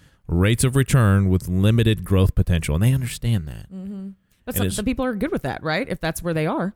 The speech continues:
Speaker 1: Hey, look,
Speaker 2: Yeah.
Speaker 1: if it's working for you, then it works for me.
Speaker 2: Right.
Speaker 1: You know, but there's lots of different ways to skin that cat. So y-, even if you think you're good, and,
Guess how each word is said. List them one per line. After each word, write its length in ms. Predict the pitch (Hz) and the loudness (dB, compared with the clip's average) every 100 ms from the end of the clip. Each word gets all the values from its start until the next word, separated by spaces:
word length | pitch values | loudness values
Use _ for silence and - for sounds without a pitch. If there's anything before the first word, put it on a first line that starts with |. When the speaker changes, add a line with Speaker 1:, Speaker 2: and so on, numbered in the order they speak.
| _ | _
Speaker 1:
Hey, 360 | 98 104 90 - _ - | 0 2 0 -6 _ 0
look, 100 | - | 2
Speaker 2:
Yeah. 140 | 226 143 | 2 0
Speaker 1:
if 180 | 95 113 | 0 0
it's 160 | 135 | 0
working 320 | 123 127 143 131 | 2 2 2 -2
for 140 | 120 | 2
you, 400 | 107 120 135 147 _ _ _ 90 | 2 4 2 -2 _ _ _ -2
then 140 | 90 | 0
it 140 | 87 | 2
works 240 | 90 101 - | 2 0 0
for 100 | 107 | -2
me. 220 | 92 76 | -2 -2
Speaker 2:
Right. 340 | 196 131 226 - _ - | -4 -2 -4 -6 _ -2
Speaker 1:
You 140 | 87 | 2
know, 280 | 80 80 90 - | 4 2 -2 0
but 220 | 110 92 | -2 2
there's 240 | 113 104 | 2 2
lots 440 | 104 107 117 151 113 | 2 2 2 2 0
of 40 | |
different 300 | 113 117 85 | 0 0 0
ways 360 | 90 101 107 95 | 2 4 4 2
to 100 | 87 | -2
skin 260 | - 113 98 | 0 0 2
that 180 | 82 - | 0 0
cat. 200 | 160 - | 0 2
So 300 | 98 80 - _ | 0 0 -6 _
y-, 140 | 104 - | -6 0
even 320 | 131 160 156 | 2 4 2
if 160 | 131 113 | 2 2
you 100 | 101 | 2
think 260 | 123 117 | 0 0
you're 120 | 98 | -2
good, 560 | 87 123 131 - - - _ _ _ _ _ _ _ | 2 2 2 0 -6 -10 _ _ _ _ _ _ _
and, 480 | 101 101 101 92 | 2 4 2 0